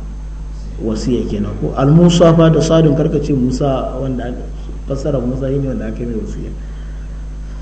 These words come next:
Fa yana habbu an yutu al-wasaya wasayahum kamila. Idan magada sun so, sun ga damar su bai ma masu wasiya wasiyoyinsu kamilatan cikakkiya.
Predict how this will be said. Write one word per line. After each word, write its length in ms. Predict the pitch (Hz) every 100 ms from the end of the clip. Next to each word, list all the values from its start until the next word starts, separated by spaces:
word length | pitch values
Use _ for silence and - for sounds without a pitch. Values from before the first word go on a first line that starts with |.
| - - -
Fa 60 | 185
yana 140 | 254 220 202
habbu 160 | 190 202
an 140 | 208
yutu 320 | 220 214 196
al-wasaya 720 | 180 185 190 175 165 175 185 180
wasayahum 560 | 165 165 160 170 165 -
kamila. 440 | 139 143 147 127 - -
Idan 300 | 156 165 226
magada 460 | 240 226 202 170 170
sun 240 | 170 180
so, 340 | 175 - 175 180 - - - -
sun 240 | 208 190
ga 100 | 190
damar 380 | 190 185 190 190
su 160 | 185
bai 200 | 160 175
ma 120 | 180 160
masu 340 | 143 131 175
wasiya 460 | 165 - 170 165 147
wasiyoyinsu 880 | 143 147 165 160 156 160 165 160 -
kamilatan 720 | 151 143 147 165 165 156 127
cikakkiya. 640 | - 135 127 - 135 123